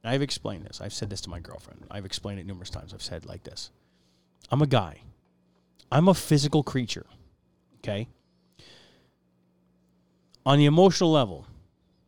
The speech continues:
I love you. I have an emotional gratification with you. But if you think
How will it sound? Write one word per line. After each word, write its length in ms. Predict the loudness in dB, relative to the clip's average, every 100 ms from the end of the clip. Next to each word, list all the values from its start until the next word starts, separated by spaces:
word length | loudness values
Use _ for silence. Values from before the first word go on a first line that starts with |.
| _
I 100 | -6
love 220 | -2 -2 -2
you. 240 | -4 -6 _ _ _ _ _ _ _ _ _ -12
I 40 |
have 140 | -8 -6
an 60 | -6
emotional 760 | -4 -2 -4 -6 -8 -10 -10 -18 _ -8
gratification 680 | -6 -6 -8 -8 -8 -10
with 100 | -12
you. 220 | -12 -12 -16 _ _ _ _ _ _ _ _ _ _ _ _ _ _ _ _
But 100 | -2
if 180 | 0 -2
you 220 | 0 2
think 560 | 0 -2 -2 -4 -14